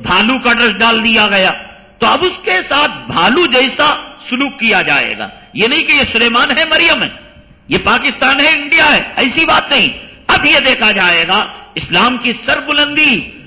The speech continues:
مسلمانوں کی عزت، اور کر بھی یہ رہے ہیں۔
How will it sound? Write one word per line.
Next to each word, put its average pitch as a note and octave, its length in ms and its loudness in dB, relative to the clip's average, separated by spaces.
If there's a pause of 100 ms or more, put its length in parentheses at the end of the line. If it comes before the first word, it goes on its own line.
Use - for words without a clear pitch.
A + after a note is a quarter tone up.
(180)
مسلمانوں A3+ 640 -2
کی C#4+ 200 2
عزت، B3 540 -2
اور D4+ 80 2 (100)
کر F4 180 2
بھی F#4 80 2
یہ F4 160 4
رہے D4+ 180 2
ہیں۔ D3 160 -2